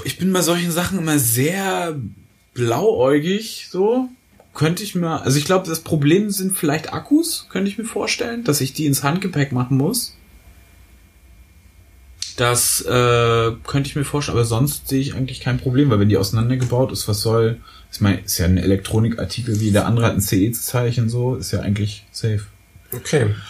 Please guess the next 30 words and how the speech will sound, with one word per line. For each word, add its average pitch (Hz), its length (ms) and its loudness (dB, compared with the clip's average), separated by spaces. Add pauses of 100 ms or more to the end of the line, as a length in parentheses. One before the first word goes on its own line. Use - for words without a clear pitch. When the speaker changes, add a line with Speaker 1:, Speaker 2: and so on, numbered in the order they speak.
Speaker 2:
Und 123 140 2
Speaker 1:
Werde 131 180 4
ich 143 100 0
mich 143 160 4
mal, 123 440 6
äh, 120 280 4
werde 120 60 4
ich 123 100 -2
mich 131 180 -2
mal 120 140 2
mit 117 180 0
in, 110 440 -4 (640)
äh, 123 60 -4
werde 117 260 -2
ich - 120 -10
mich 139 80 -4
mal 135 100 -2
informieren. 131 500 -4 (140)
Guter 131 220 -2
Hinweis. 127 540 0 (220)
Speaker 2:
Und 120 140 -2
du 117 60 0
willst 131 200 4
dann 120 260 2
so 117 80 -2
ein 117 40 0
bisschen 117 200 0
aufzeichnen, 110 680 -4
was, - 300 -8
was - 260 -12